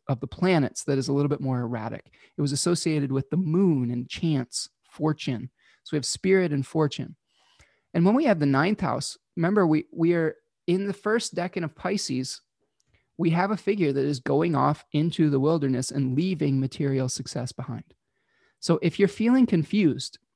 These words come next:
about your purpose right now, you are not alone. Y-, it, this is a kind of a time period where it's okay to go off into your imagination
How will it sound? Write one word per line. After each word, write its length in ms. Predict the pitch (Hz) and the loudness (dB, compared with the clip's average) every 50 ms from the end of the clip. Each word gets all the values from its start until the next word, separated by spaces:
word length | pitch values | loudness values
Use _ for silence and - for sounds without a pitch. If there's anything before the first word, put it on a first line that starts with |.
| _ _ - | _ _ -4
about 340 | 143 123 135 143 143 151 147 - | -2 -2 -2 -2 -2 -2 -2 -2
your 180 | 160 151 147 147 | -2 -2 -2 -2
purpose 560 | - - - 196 202 - 147 127 - - - | -4 -4 -4 -4 -4 -4 -4 -8 -6 -6 -8
right 160 | 131 110 - | -8 -8 -8
now, 300 | 120 120 110 101 143 - _ _ _ _ _ _ _ _ _ _ | -10 -10 -10 -10 -14 -16 _ _ _ _ _ _ _ _ _ _
you 240 | - 147 156 165 175 | -4 0 0 2 2
are 120 | 175 175 | 2 2
not 220 | 175 160 135 139 139 | 2 0 0 0 -2
alone. 460 | 151 160 180 202 180 127 113 - - _ _ _ _ _ _ - | -2 -2 0 0 0 -2 -4 -6 -14 _ _ _ _ _ _ -12
Y-, 160 | - 143 127 - _ - | -10 -10 -10 -10 _ -10
it, 140 | 151 - - - | -10 -10 -8 -6
this 200 | 147 160 170 - | -4 -4 0 2
is 140 | 208 190 180 | 2 2 2
a 80 | 185 | 2
kind 320 | 165 - - - 170 160 156 | 0 0 -2 -2 0 0 0
of 80 | 147 | 0
a 60 | 135 139 | -2 -4
time 340 | - - - 156 185 220 | -6 -4 -4 0 0 0
period 300 | 226 - - 135 127 127 | 0 0 0 -2 0 0
where 100 | 127 131 | 0 0
it's 140 | 131 135 - - _ - | -2 -4 -6 -8 _ -2
okay 720 | 147 151 170 - - - - 214 214 202 156 131 131 135 | 0 0 0 -2 -6 -8 -8 -6 -4 -2 -2 -2 -4 -4
to 120 | - - 135 | -6 -6 -8
go 180 | 117 - 127 | -6 -2 -2
off 240 | 131 135 143 151 - | 0 0 -2 -2 -4
into 240 | 165 156 147 - - | -4 -4 -4 -4 -4
your 120 | 143 143 | -4 -4
imagination 840 | 139 135 139 139 139 127 143 151 160 175 175 - - - 113 123 | -2 -2 -2 -4 -4 -4 -4 -4 -2 -2 -4 -4 -6 -8 -10 -10